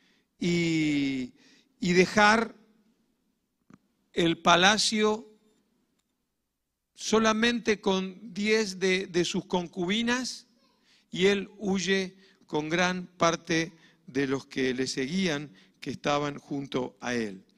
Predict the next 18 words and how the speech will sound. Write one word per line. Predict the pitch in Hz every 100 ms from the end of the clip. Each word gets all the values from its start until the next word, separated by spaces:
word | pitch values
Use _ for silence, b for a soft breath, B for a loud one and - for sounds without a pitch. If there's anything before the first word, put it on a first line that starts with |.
| B B B
Así | 156 - 208
que, | - 196 175 156 - - - -
eh, | 151 135 160
esto | 220 190 208
es | 175
la, | 160 165
la | 151
situación | 151 165 143 156 - 247 202
que | -
le | 139 135
toca | 147 139 143 131 120 b b b
vivir | 139 143 151 151 135 -
a | 131
David. | 127 127 123 107 - _ _ b b b b _
Y | - 226 233
en | 240
esta | 294 302 233 - 226
huida | 226 285 262 175 156 165 185